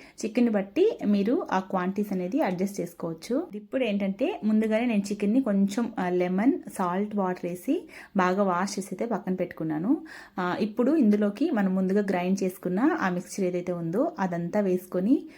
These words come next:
బాగా, ఆ, మసాజ్ చేసుకున్నట్టుగా చికెన్ ముక్కలకి కలుపుకోవాలి. మనం ఉప్పు వేసుకోవాలి కాబట్టి గ్రైండ్ చేసేటప్పుడు ఇక్కడ కొద్దిగా సాల్ట్ అయితే యాడ్ చేసుకుంటూ ఉన్నాను.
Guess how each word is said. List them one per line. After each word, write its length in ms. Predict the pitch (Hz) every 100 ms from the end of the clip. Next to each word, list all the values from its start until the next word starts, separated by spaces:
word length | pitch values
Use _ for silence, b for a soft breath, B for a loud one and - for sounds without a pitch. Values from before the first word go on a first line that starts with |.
| B -
బాగా, 600 | 185 185 185 190 262 349 -
ఆ, 500 | 175 175 170 170 -
మసాజ్ 440 | 190 185 202 202 202
చేసుకున్నట్టుగా 600 | 190 190 175 170 196 311 - B B -
చికెన్ 220 | 202 202
ముక్కలకి 380 | 190 190 185 262
కలుపుకోవాలి. 720 | 226 185 - 190 170 160 247 320
మనం 200 | 202 202
ఉప్పు 240 | 208 -
వేసుకోవాలి 420 | 240 220 - 202
కాబట్టి 460 | 190 175 175 175 277
గ్రైండ్ 360 | 226 180 180 190
చేసేటప్పుడు 480 | 185 165 165 233
ఇక్కడ 220 | 349 277 190
కొద్దిగా 360 | 185 165 214
సాల్ట్ 420 | 269 196 175 196
అయితే 180 | 180 175
యాడ్ 280 | 190 165 -
చేసుకుంటూ 400 | 180 - 180 180
ఉన్నాను. 600 | 165 160 160 233 320 -